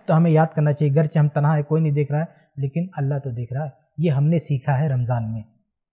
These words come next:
ये हमको सिखाया है रोज़े ने। तो रोज़ा जो हमको सीख दे रहा है, जो हमको सबक दे रहा है,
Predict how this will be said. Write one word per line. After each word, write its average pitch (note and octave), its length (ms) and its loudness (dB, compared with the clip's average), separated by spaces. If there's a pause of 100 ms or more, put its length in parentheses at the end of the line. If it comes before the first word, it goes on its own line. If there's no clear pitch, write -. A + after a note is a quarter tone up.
(500)
ये E3+ 120 6
हमको E3 280 6
सिखाया D#3 420 2
है C#3 120 2
रोज़े B2+ 300 0
ने। G#2+ 140 -6 (540)
तो F3+ 80 10
रोज़ा G#3 300 10
जो C#4+ 120 8
हमको B3+ 240 6
सीख B3+ 340 6
दे G3+ 140 8
रहा G3+ 100 10
है, G3+ 60 8
जो G3+ 80 8
हमको G3+ 180 6
सबक C4 360 6
दे G3 160 8
रहा F3 120 8
है, - 400 2